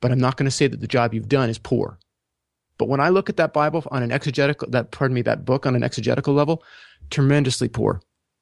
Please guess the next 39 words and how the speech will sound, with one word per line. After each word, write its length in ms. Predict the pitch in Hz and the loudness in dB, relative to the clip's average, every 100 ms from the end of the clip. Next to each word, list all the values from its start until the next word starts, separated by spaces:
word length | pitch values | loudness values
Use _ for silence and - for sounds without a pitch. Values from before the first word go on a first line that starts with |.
| _ _ _ _ _ _ | _ _ _ _ _ _
He's 160 | 135 127 | 2 2
not 160 | 131 | 4
only 120 | 160 | 2
done 140 | 156 139 | 2 2
a 40 | |
bad 240 | 117 131 127 | 2 2 2
job 160 | 127 | 0
with 60 | 117 | 0
the 60 | 120 | -2
verses 300 | 123 - 117 | -4 -2 -6
he's 140 | 113 | -4
got, 240 | 127 117 | -2 -2
he's 160 | 117 113 | -2 -6
completely 540 | 127 - - 170 147 | -6 -4 2 4 4
overlooked 380 | 135 127 127 123 | 4 4 2 2
the 40 | 110 | 0
verses 340 | 127 120 117 | 0 0 -2
that 80 | 123 | -2
contradict 380 | 131 120 117 113 | -2 0 -2 -2
his 120 | 117 | -4
position. 340 | 120 117 123 | 0 0 0
And 140 | 123 123 | 2 2
if 80 | 123 | 0
he 80 | |
values 320 | 131 147 180 156 | 0 2 2 2
that 120 | 131 | 2
Bible 260 | 131 127 120 | 2 2 0
as 100 | 113 | -2
a 40 | |
whole, 180 | 135 143 | -2 -4
he's 160 | 117 | -2
gotta 140 | 113 117 | -6 -4
take 200 | - 131 | -2 -2
the 80 | 113 | 0
whole 140 | 107 | -2
Bible 300 | 107 110 107 | 0 0 0
as 80 | 95 | -4
a 40 | |
whole. 280 | 92 98 95 | -2 -2 -4